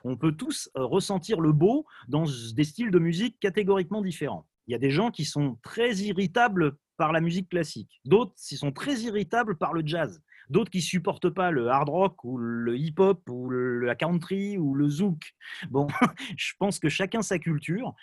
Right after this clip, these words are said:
chacun son milieu socio-éducatif. Toute musique a son heure dans la journée aussi.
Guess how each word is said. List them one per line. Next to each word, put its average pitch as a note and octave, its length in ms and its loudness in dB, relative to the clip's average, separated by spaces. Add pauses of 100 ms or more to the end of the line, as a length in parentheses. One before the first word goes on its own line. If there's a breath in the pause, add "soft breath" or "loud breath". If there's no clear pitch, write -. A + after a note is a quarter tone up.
(120 loud breath)
chacun F#3+ 400 -2
son F3 200 -2
milieu D#3+ 380 2
socio-éducatif. D3+ 1040 0 (140)
Toute A#3+ 340 -6
musique G#3 420 0
a D#3+ 80 2
son E3 280 0
heure G#3+ 200 2
dans B2+ 120 -2
la A#2 100 0
journée A#2 420 -2
aussi. E2+ 380 -10